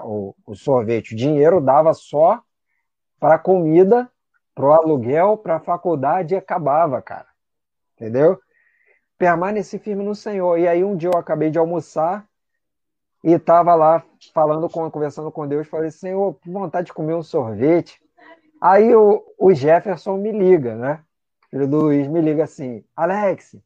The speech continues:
Aí eu falei, "Fala, e aí, Jefferson?" Ele, "Ó, meu, meu pai tá mandando você vir aqui, que tem uma surpresa pra você."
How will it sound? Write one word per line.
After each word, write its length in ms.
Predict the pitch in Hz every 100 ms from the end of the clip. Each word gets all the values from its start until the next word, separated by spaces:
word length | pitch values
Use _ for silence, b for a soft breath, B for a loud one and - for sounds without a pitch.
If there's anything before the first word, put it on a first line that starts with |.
| _ _ _ _ -
Aí 160 | 123
eu 80 | 135
falei, 360 | - 143 135 127
"Fala, 360 | - 190 190
e 180 | 180 185
aí, 240 | 208 214
Jefferson?" 480 | 160 147 101 _ 151
Ele, 300 | 131 127 107 _ _ _ _ _ _ _
"Ó, 220 | 196 190
meu, 300 | 156 160 160
meu 200 | 147 147
pai 260 | 143 156 170
tá 100 | 170
mandando 340 | 175 165 175
você 300 | 180 170 180
vir 160 | 160 180
aqui, 300 | 151 - 180
que 60 | -
tem 100 | 160
uma 120 | 175
surpresa 560 | - 165 - 165 170 175
pra 180 | 170
você." 560 | 165 165 - 151 143